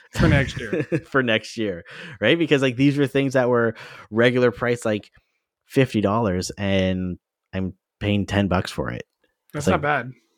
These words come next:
Speaker 2: why not, right?
Speaker 1: No, that's good.
Speaker 2: And
Speaker 1: That's good.
Speaker 2: Yeah, but other than that, I don't know. Not a whole lot's going on.
Speaker 1: Yeah, it's been, it's one of those weeks, right? Like, I find January just kind of perpetually moves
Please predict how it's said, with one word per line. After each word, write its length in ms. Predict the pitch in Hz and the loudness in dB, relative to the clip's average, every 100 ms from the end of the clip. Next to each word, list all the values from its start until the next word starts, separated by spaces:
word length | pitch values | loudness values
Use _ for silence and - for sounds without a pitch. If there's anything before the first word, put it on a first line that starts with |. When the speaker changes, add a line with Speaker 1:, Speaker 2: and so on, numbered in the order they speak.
| _ | _
Speaker 2:
why 180 | 92 104 | -2 2
not, 280 | 110 113 - | 2 0 -4
right? 300 | 80 107 - - - - - - | -2 0 0 -6 -20 -20 -20 -4
Speaker 1:
No, 140 | 185 | 0
that's 180 | 185 190 | 2 2
good. 140 | 175 202 | 2 0
Speaker 2:
And 80 | |
Speaker 1:
That's 160 | 147 147 | 0 -2
good. 260 | 175 143 123 _ _ _ _ _ _ _ _ _ | -4 -4 -8 _ _ _ _ _ _ _ _ _
Speaker 2:
Yeah, 320 | - 98 107 90 - _ | -6 -2 -2 -4 -14 _
but 180 | 95 87 - | -6 -6 -2
other 180 | 139 139 | 2 4
than 100 | 113 | 4
that, 260 | 98 101 - _ _ _ _ _ _ _ _ _ _ _ _ _ _ _ _ - | 0 -2 -6 _ _ _ _ _ _ _ _ _ _ _ _ _ _ _ _ -4
I 60 | |
don't 120 | 90 | -2
know. 100 | 80 - _ _ 110 | -4 -10 _ _ 0
Not 80 | |
a 40 | 92 | 2
whole 100 | 82 | 0
lot's 160 | 78 | -2
going 160 | - 82 | -4 -6
on. 180 | 82 98 _ _ _ - | -6 -8 _ _ _ -6
Speaker 1:
Yeah, 220 | 170 165 | -2 -2
it's 260 | 170 170 - | -2 -4 -4
been, 140 | 277 | -6
it's 160 | 254 175 | -4 -4
one 180 | 220 302 | -2 0
of 60 | |
those 200 | 403 294 | 2 0
weeks, 500 | 151 139 123 - - | -2 -8 -8 -10 -16
right? 260 | 131 123 180 | -10 -8 -6
Like, 360 | 170 135 - _ _ _ _ _ _ | -6 -8 -12 _ _ _ _ _ _
I 100 | 170 | -6
find 360 | 165 226 294 202 | -2 -2 -2 -4
January 560 | 170 151 156 151 151 | -4 -4 -4 -4 -4
just 200 | 147 139 | -4 -8
kind 160 | - 135 | -8 -10
of 60 | 127 | -10
perpetually 520 | 127 143 135 160 131 | -6 -6 -4 -6 -4
moves 720 | 123 117 117 127 147 - - | -4 -4 -4 -4 -6 -8 -12